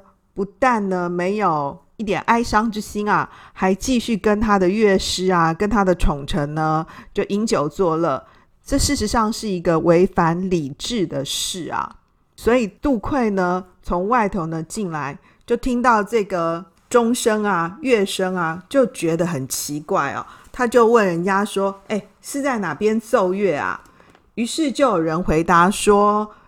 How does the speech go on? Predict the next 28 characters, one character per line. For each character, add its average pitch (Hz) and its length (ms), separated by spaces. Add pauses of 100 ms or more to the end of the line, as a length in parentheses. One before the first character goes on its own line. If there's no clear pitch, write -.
(240)
：“在 269 280
寝 147 540
啊， 160 300
就 277 140
是 294 100
在 269 220
内 269 260
宫 247 340
啊。” 208 480 (760)
那 254 280 (140)
杜 302 140
桧 240 220
就 240 120
走 139 220
到 202 200
内 202 200
宫， 185 360 (260)
一 226 100
步 254 340
呢， 196 260
蹬 226 360
两 156 300
步 196 240
呢， 160 400 (100)
跑 151 160
进 226 220
去 214 240
呢， 170 300